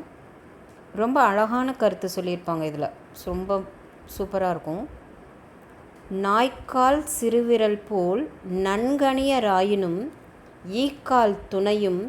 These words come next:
உதவாதார் நட்பெண்ணாம் செய்தானும் சென்று கொழல் வேண்டும் செய்விளைக்கும் வாய்க்கால்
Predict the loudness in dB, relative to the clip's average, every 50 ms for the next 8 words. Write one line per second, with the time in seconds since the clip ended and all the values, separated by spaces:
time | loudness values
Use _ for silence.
0 | -10 -14 -20 -20 -20 -10 -6 -4 0 2 2 2 4 4 4 4 4 4 4 4
1 | 4 2 0 -2 -4 -4 -6 -8 -8 -2 0 0 2 2 2 2 2 2 2 2
2 | 0 0 -2 -4 -10 -18 -20 -20 -20 -20 -20 -20 -20 -20 -16 -12 -6 -2 2 4
3 | 4 4 4 2 -2 -2 0 2 2 4 4 4 4 4 4 4 2 2 2 2
4 | 2 2 0 -2 0 2 2 4 6 6 4 6 4 4 4 4 4 2 2 0
5 | 0 -2 -6 -8 -10 -18 -20 -20 -20 -20 -20 -18 -14 -10 -4 2 4 6 6 6
6 | 4 4 2 4 4 4 4 4 0 -10 -6 -2 0 0 2 2 4 4 4 2
7 | 0 -2 2 4 6 6 4 2